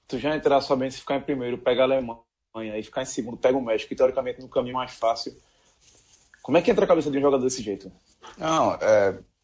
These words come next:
Speaker 2: a gente já falou disso, até falou disso antes. Eu acho que isso não vai, não vai, acho que não vai ter influência, não, não, porque não tem como controlar o resultado. É, a tendência é que o México seja o líder e a Alemanha a segunda colocada. O México precisa só do empate pra, pra assegurar essa liderança e a Alemanha não deve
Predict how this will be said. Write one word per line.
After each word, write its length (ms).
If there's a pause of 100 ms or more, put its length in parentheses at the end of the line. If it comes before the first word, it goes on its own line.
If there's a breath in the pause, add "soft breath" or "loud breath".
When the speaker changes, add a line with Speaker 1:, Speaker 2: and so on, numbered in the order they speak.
(100)
Speaker 2:
a 80
gente 120
já 80
falou 220
disso, 200
até 160
falou 180
disso 200
antes. 200
Eu 80
acho 140
que 60
isso 600 (140)
não 200
vai, 140 (120)
não 100
vai, 160
acho 240
que 60
não 40
vai 100
ter 100
influência, 420
não, 240
não, 100
porque 300
não 100
tem 140
como 160
controlar 300
o 40
resultado. 480 (580)
É, 580 (300)
a 80
tendência 560
é 60
que 100
o 40
México 240
seja 220
o 40
líder 440
e 40
a 40
Alemanha 280
a 20
segunda 280
colocada. 680
O 40
México 220
precisa 280
só 140
do 80
empate 500
pra, 420
pra 380
assegurar 400
essa 160
liderança 500
e 80
a 40
Alemanha 420
não 80
deve 500